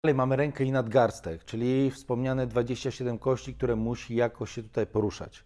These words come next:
I teraz pierwsza rzecz jest to wyprost i staram się, aby tutaj było około czterdziestu do sześćdziesięciu stopni,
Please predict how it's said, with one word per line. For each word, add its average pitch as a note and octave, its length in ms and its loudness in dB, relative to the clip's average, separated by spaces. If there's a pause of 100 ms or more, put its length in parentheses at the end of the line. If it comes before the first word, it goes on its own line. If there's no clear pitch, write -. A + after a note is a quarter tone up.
(440)
I - 20 -20
teraz C3+ 460 8 (380)
pierwsza F3 340 4
rzecz C#3 460 4 (240)
jest B2+ 180 -4
to A#2+ 480 2
wyprost C3+ 640 0 (420)
i - 40 -8
staram C#3+ 340 2
się, D3 240 -2
aby B2+ 160 2
tutaj B2+ 320 0
było A#2+ 520 2
około A#2 280 -2
czterdziestu A#2 520 -4
do A2 280 4
sześćdziesięciu A2+ 520 -10
stopni, D3 540 -4